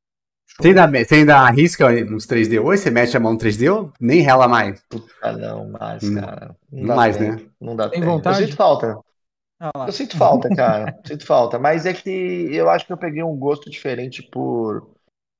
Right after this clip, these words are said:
Speaker 3: cara, eu fico muito feliz quando um projeto sai e sai bonito.
Speaker 2: Eu
Speaker 3: E que
Speaker 2: também,
Speaker 3: eu
Speaker 2: cara.
Speaker 3: sou, e que deu pra escolher o time certo, e que o gerenciamento deu certo, e que você conseguiu manejar.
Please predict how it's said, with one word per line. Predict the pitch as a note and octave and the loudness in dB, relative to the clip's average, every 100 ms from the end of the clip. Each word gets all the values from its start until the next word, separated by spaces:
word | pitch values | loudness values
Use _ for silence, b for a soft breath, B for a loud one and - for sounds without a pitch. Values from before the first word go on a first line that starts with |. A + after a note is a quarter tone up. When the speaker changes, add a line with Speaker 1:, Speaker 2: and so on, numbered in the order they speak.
| _ _ _ | _ _ _
Speaker 3:
cara, | - D3 | -2 0
eu | C3 | -2
fico | D3+ D#3+ | -6 -6
muito | D3 F3 F3+ | -4 -6 -6
feliz | G3+ D3+ B2 C3+ C#3+ - | -4 -2 0 -2 -6 -12
quando | - C3 C3+ | -12 -10 -10
um | |
projeto | C3 A#2+ B2 A#2 | -8 -6 -6 -10
sai | - - A2 F#2+ - _ _ _ _ | -10 -4 -4 -4 -8 _ _ _ _
e | A#2+ | -12
sai | - A#2+ | -4 -4
bonito. | A2+ A2 G#2 - F#2 F2 _ _ _ | -2 -6 -8 -10 -16 -18 _ _ _
Speaker 2:
Eu | A#2+ B2 B2 | -2 0 0
Speaker 3:
E | A#2 | 0
que | |
Speaker 2:
também, | B2+ A2+ A2 | 0 2 2
Speaker 3:
eu | G#2+ | 0
Speaker 2:
cara. | A2+ | -2
Speaker 3:
sou, | G#2+ G#2 - b b b b b b b - | -2 -4 -8 b b b b b b b -10
e | B2 | -10
que | - A#2+ A2 | -8 -8 -4
deu | A#2+ | -2
pra | A#2 | -2
escolher | A#2 - A#2 A#2 | -4 -2 0 0
o | |
time | A2+ - G#2 | -2 -8 -12
certo, | - A2+ A#2+ A#2 - - A2+ A2+ A2 | -4 0 2 2 -2 -8 -6 -4 -6
e | A2 | -8
que | - A2+ | -8 -10
o | G2+ | -8
gerenciamento | G#2+ G#2+ - G#2+ G#2 G#2 | -10 -12 -10 -10 -10 -8
deu | G#2 G2+ | -4 -4
certo, | G2 - A2 A2 A2 A2 - G#2+ G#2 G#2 | -6 -4 0 2 0 -4 -8 -6 -4 -4
e | G2+ | -6
que | G#2 | -6
você | G#2 - - | -6 -8 -10
conseguiu | G#2 - G2 G2+ | -12 -14 -12 -10
manejar. | G2+ G2+ G2 G#2 F#2 | -8 -8 -4 -4 -6